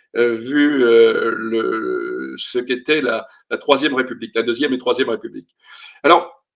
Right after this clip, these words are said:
moi, je, moi, ce que je veux, c'est dire ceci. Euh, chaque parti, chaque association a sa manière de voir, a sa manière de faire.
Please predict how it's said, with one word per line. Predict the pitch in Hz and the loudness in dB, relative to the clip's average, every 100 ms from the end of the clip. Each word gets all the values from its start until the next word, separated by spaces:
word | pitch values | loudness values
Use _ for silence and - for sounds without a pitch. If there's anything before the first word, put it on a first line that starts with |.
| _ | _
moi, | 139 135 214 | -6 0 0
je, | - | 0
moi, | 160 131 202 | 0 -2 -2
ce | 196 | -2
que | 165 | -2
je | 135 | 0
veux, | 135 190 202 | 0 0 -2
c'est | - 131 | -4 -4
dire | 180 | -4
ceci. | - - - 101 - _ _ _ _ _ _ | -4 -6 -8 -14 -18 _ _ _ _ _ _
Euh, | 120 107 107 101 - _ _ _ _ | -4 -4 -4 -8 -12 _ _ _ _
chaque | - - 202 202 - - | -8 2 2 2 -4 0
parti, | 156 - - 135 180 - _ _ _ _ - | 0 0 -4 -4 -4 -12 _ _ _ _ -14
chaque | - 190 185 | -4 -2 -2
association | 156 - - 131 - 175 233 - - - | -2 -4 -4 -4 -4 -6 -8 -14 -10 -8
a | |
sa | - 139 | 0 4
manière | 143 156 175 139 | 6 4 2 0
de | 127 | -2
voir, | 117 123 147 | 0 2 2
a | 131 | 0
sa | - | -4
manière | 127 131 131 | -2 0 0
de | 120 | -2
faire. | - 107 107 | -2 -4 -4